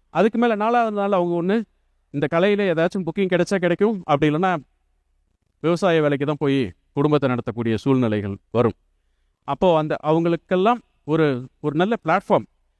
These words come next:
நம்மளால என்ன செய்ய முடியும், அவர்களுக்கு பெரிய ஒரு வாழ்வாதாரம் கொடுக்கறதுக்கு என்ன செய்ய முடியும்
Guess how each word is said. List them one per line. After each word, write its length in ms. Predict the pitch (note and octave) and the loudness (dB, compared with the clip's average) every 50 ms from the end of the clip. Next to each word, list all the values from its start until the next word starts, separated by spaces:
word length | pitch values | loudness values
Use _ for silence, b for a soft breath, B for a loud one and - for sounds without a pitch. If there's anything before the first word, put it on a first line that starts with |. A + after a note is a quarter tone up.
| _ _ _ - | _ _ _ -6
நம்மளால 360 | C#3 D3+ E3+ F3+ G3 G#3+ F#3+ | -2 0 2 2 2 2 0
என்ன 240 | E3+ F3+ G3+ G3+ F3+ | 0 -2 0 -2 -2
செய்ய 260 | - F3 E3+ E3+ D#3+ | 0 0 0 0 0
முடியும், 280 | D#3 C#3+ C3 B2+ G2+ - _ _ _ _ _ _ _ _ _ _ _ _ _ _ _ _ _ _ | -2 -2 -2 -4 -4 -6 _ _ _ _ _ _ _ _ _ _ _ _ _ _ _ _ _ _
அவர்களுக்கு 460 | - D3 E3+ F#3 F#3 F3 D#3+ E3 D#3 | -2 2 2 2 2 0 0 -2 -2
பெரிய 580 | - E3 E3 F#3 G#3 A3 G#3 F#3+ E3 C3 F#2 B1+ - - A2 _ _ _ _ _ _ | 0 0 0 2 2 2 2 2 0 -2 -4 -8 -14 -20 -20 _ _ _ _ _ _
ஒரு 460 | - C3 C#3+ D3+ D3 C3+ B2 - - _ _ _ _ _ - | -2 0 2 4 4 2 2 -2 -8 _ _ _ _ _ -4
வாழ்வாதாரம் 680 | A#2+ D3 F#3+ G#3+ A3 A3 G#3 G#3 G#3 G3 F#3 F3+ D3+ _ _ - | -2 0 0 2 2 2 2 0 0 -2 -4 -6 -8 _ _ -4
கொடுக்கறதுக்கு 680 | D#3 D3+ D#3 - E3+ D#3 D#3 D3+ C3+ - F#3 A3+ B3 F#3+ _ _ _ _ _ _ _ - | -2 -2 0 2 2 2 0 0 0 0 0 0 0 -2 _ _ _ _ _ _ _ -4
என்ன 240 | - D3+ F#3 A3 G#3+ | -2 0 2 2 0
செய்ய 320 | - - F3 G3 G#3+ A3 | 0 0 0 2 2 0
முடியும் 400 | G3 F3 E3+ E3 F3+ G3 G3+ F#3+ | 2 2 2 2 2 0 -2 -4